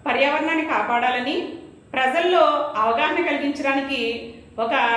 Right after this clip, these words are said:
ర్యాలీని ప్లాస్టిక్ వ్యతిరేక ఉద్యమం తరపున నిర్వహించడానికి తలపించామండి.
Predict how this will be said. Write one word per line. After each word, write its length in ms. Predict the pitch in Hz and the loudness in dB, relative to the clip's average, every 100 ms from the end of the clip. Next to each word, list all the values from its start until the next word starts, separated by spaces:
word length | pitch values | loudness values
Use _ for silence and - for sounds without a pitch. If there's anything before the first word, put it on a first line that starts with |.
| 226 | 0
ర్యాలీని 840 | 226 233 294 311 285 247 269 - - 269 | 0 2 0 -2 -2 -4 -8 -12 -10 -2
ప్లాస్టిక్ 460 | 247 247 254 339 | 0 0 -4 -2
వ్యతిరేక 340 | 285 269 269 277 | -2 -2 -4 -4
ఉద్యమం 320 | 269 254 294 | -6 -6 -4
తరపున 680 | 269 247 262 269 226 226 226 - - - | -4 -4 -2 0 0 -2 -6 -12 -16 -8
నిర్వహించడానికి 720 | 233 254 285 277 269 277 269 277 | -2 0 2 0 0 -2 -2 -4
తలపించామండి. 880 | 247 208 220 277 269 240 233 302 | -2 -2 -4 -4 -2 -2 -2 -2